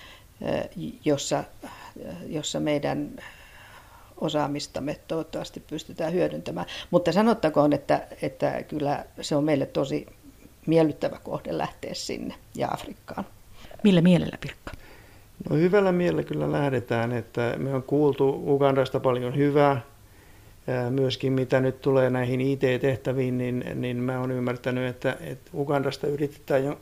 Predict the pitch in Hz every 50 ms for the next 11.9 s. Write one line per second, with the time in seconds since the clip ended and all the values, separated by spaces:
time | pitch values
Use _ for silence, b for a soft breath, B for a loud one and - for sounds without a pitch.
0 | - - 147 143 143 135 131 131 127 123 127 - - 147 143 127 - 156 143 139
1 | 139 135 135 135 139 135 120 - - - - - - - - - - - - -
2 | - - - 147 127 135 135 147 139 147 - - - - 151 151 170 147 135 131
3 | 139 147 165 175 147 139 151 151 143 139 143 139 139 131 110 127 180 143 131 -
4 | 139 131 131 131 135 143 135 123 127 127 - 131 135 139 - 131 123 151 202 196
5 | 175 160 143 131 127 127 B B B B B B B B - 143 117 131 131 131
6 | 123 139 120 - - 139 - - - - - 151 147 139 139 135 131 - 139 131
7 | 127 127 123 123 - 135 131 135 131 135 135 135 139 131 - - 139 135 - -
8 | 156 - - 131 120 135 135 120 139 147 143 139 147 143 139 139 143 139 143 135
9 | 135 156 156 151 156 185 175 180 - 147 143 143 139 143 143 139 139 - 135 135
10 | 135 160 - - - - - 151 - - - - - - 71 69 101 101 - 73
11 | 71 - 67 71 73 73 76 87 98 - - - - 139 135 - 135 -